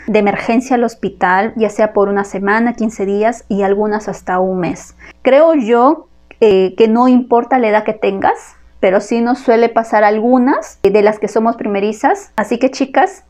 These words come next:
no son las únicas. Si tú eres una de las que está pasando por una situación similar,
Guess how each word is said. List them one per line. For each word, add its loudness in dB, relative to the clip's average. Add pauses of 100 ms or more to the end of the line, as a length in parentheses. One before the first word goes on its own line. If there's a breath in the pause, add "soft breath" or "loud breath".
(140)
no 2
son -2
las -4
únicas. 0
Si -2
tú 2
eres -4 (340 loud breath)
una 0
de 4
las -2
que -6
está -2
pasando -2
por -2
una -2
situación -6
similar, 0